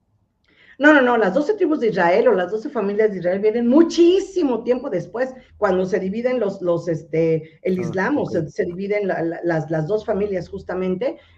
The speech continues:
Speaker 1: eh, por, pues, por la aceleración de la mamá de, de, de este muchacho, ¿no?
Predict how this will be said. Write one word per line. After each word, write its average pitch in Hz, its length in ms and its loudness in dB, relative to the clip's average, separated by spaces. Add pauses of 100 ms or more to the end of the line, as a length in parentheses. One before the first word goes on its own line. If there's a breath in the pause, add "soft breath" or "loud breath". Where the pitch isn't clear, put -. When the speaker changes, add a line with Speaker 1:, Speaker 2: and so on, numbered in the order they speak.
Speaker 1:
eh, 151 440 2
por, 143 300 -2 (800)
pues, 147 320 -10
por 151 160 -4
la 160 80 0
aceleración 160 640 0
de 196 120 0
la 165 100 -2
mamá 160 340 -2
de, 160 320 -2
de, 139 300 -6
de 165 80 -4
este 170 200 -8
muchacho, 156 600 -4
¿no? 311 240 -8